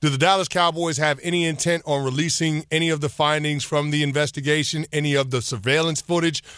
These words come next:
from the cameras outside of the Dallas Cowboys cheerleaders' locker room? Do they plan on doing that moving forward?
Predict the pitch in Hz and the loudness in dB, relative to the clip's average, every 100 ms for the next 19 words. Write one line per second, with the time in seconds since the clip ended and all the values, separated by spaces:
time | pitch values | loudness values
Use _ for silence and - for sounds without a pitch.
0 | - - 156 147 143 156 156 156 151 135 | -20 -4 0 0 0 0 0 2 0 0
1 | 143 151 - 160 156 156 139 139 147 147 | 0 -2 0 2 2 0 -4 0 2 2
2 | - 151 143 147 139 - 151 147 143 123 | 0 0 0 -2 -2 -2 -2 0 -2 0
3 | 135 143 151 147 135 131 147 143 151 147 | 0 0 0 -2 -2 0 -2 0 0 0
4 | 156 147 135 151 151 147 147 147 139 156 | 2 -2 0 0 0 0 0 -2 -2 0
5 | 156 170 | 0 0